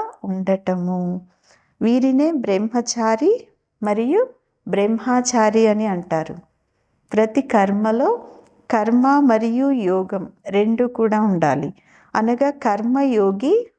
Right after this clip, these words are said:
అనుభవం అనేది ఉండాలి కదా. వీరినే బ్రహ్మచారి అని అంటారు. మీ జన్మ సాధారణమైనది కాదు,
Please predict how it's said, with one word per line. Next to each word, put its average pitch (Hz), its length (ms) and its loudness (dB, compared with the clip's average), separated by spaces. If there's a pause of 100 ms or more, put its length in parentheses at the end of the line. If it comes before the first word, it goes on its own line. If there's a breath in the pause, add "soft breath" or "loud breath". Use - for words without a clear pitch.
అనుభవం 240 600 0
అనేది 220 400 -2
ఉండాలి 214 440 2
కదా. 214 340 0 (720 soft breath)
వీరినే 254 520 0
బ్రహ్మచారి 214 1160 0
అని 214 200 0
అంటారు. 196 520 -4 (840 soft breath)
మీ 254 160 6
జన్మ 226 760 0
సాధారణమైనది 233 1200 0
కాదు, 156 380 -6